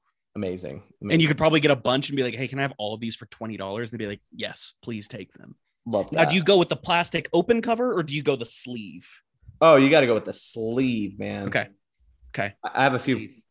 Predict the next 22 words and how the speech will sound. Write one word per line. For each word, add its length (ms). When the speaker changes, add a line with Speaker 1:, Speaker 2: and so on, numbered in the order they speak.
Speaker 1:
I 40
have 120
a, 80
I 60
have 100
a 60
few, 280
uh, 320
plastic. 560
Um, 280
on 140
a 60
scale 520
of 180
one 380
to 100
ten, 340
how 180
beautiful 480
is 80
Glen 440
Powell? 540